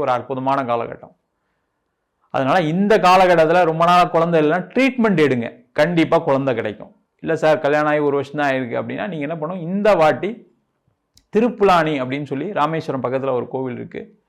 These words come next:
பெருமாள் கோயில், அங்க போய் ஒரு பிரார்த்தனையை வச்சுட்டு வாங்க. கண்டிப்பா ரிஷபராசி என்பவர்கள் யாருக்கெல்லாம் குழந்தை இல்லையோ இந்த எழுபத்தி ஏழு நாள்ல குழந்தை வரம் கிடைப்பதற்கான ஒரு அற்புதமான காலகட்டம். அதற்கான முயற்சிகளை செய்வது சிறப்பு.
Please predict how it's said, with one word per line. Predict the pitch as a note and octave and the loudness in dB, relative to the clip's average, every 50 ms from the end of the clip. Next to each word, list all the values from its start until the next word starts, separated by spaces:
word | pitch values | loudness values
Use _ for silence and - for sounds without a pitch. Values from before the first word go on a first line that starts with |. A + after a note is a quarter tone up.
| _ _ _ _ _ _ _ _ _ _ _ - - | _ _ _ _ _ _ _ _ _ _ _ -14 -8
பெருமாள் | - C#3 E3 E3 E3+ D#3+ C#3+ | -6 -4 -2 0 0 0 0
கோயில், | B2+ C3+ B2 A#2 | 0 -4 -4 -4
அங்க | - B2+ B2+ B2 A#2+ | -6 -6 -6 -6 -4
போய் | - D#3+ F3+ | -4 -2 -2
ஒரு | F3 D#3+ C3 - | 0 -2 -2 -2
பிரார்த்தனையை | - B2+ C#3 D3+ D3 D#3 D#3 C#3 B2+ | 0 0 0 2 0 -2 -4 -4 -6
வச்சுட்டு | A#2+ A#2+ - - C3+ | -6 -10 -10 -6 -4
வாங்க. | B2 A#2 A2+ A#2+ | -4 -4 -4 -6
கண்டிப்பா | - - - - C3 D3 D3+ D3+ C3 A#2+ - - - - | -12 -14 -12 -10 -10 -6 -6 -6 -6 -4 -6 -6 -6 -6
ரிஷபராசி | - A#2+ A#2 - F3+ F3+ E3+ E3+ D#3+ - E3 | -8 -10 -4 -2 0 2 4 2 2 2 -2
என்பவர்கள் | C#3+ C3 C3+ C3+ C3+ C3 B2 A#2+ A#2+ | -6 -6 -4 -4 -4 -2 -2 0 0
யாருக்கெல்லாம் | C3+ C#3 C3+ D#3 C#3 D#3+ | 0 0 -2 -2 -4 -4
குழந்தை | C3+ C3+ C#3+ D#3 E3+ E3+ D#3+ | 0 0 0 0 2 2 0
இல்லையோ | D3 B2+ B2+ D3 F3 F3+ | 0 0 0 -4 -6 -6
இந்த | C#3 C#3 C3 | -6 -6 -4
எழுபத்தி | B2+ A#2+ B2+ C#3+ F3 G3+ A3 A3 G3+ G#3+ F#3+ F3 | -2 -2 0 2 2 4 4 2 2 2 0 2
ஏழு | D#3+ D3 C3+ | 2 2 0
நாள்ல | C#3 D3 D#3 D#3 C#3+ C3+ C#3+ - - - _ _ _ _ _ _ _ _ _ _ _ _ _ _ _ _ _ _ _ _ _ _ _ | 0 0 0 -2 -2 -6 -8 -8 -10 -18 _ _ _ _ _ _ _ _ _ _ _ _ _ _ _ _ _ _ _ _ _ _ _
குழந்தை | - - D#3 F3+ G3 G#3 G#3 G3+ F#3+ | -2 0 0 0 2 2 4 4 4
வரம் | E3 D3+ D3 D3 C#3 B2+ | 4 2 2 0 -2 -4
கிடைப்பதற்கான | C#3 C3+ D3 C3+ D3 C#3 C3+ A#2+ B2+ B2+ B2+ B2 | -4 -4 -4 -4 -2 -4 -4 -2 -2 -2 -2 -2
ஒரு | B2 A2+ A2 | -2 -2 -4
அற்புதமான | A2 A2 - C3+ C3 C3 C3+ C3+ C#3 C3+ | -6 -6 -6 -6 -6 -4 -4 -4 -4 -2
காலகட்டம். | A#2+ A#2+ A#2+ A#2 A2+ A2 G#2 - A#2 A2 A#2 | 0 0 0 0 -2 -4 -8 -10 -10 -8 -4
அதற்கான | A#2+ C3+ C3 C3 B2+ B2+ A#2+ | -4 -4 -4 -4 -4 -4 -4
முயற்சிகளை | A#2 A#2 A#2+ A#2+ A#2+ - - A#2+ A#2 G#2+ | -4 -6 -6 -8 -8 -10 -8 -8 -8 -8
செய்வது | - A2+ A2+ A2 A2 A2 | -8 -10 -10 -10 -12 -12
சிறப்பு. | - - A2+ A#2 - - C#3+ | -12 -10 -10 -10 -8 -10 -14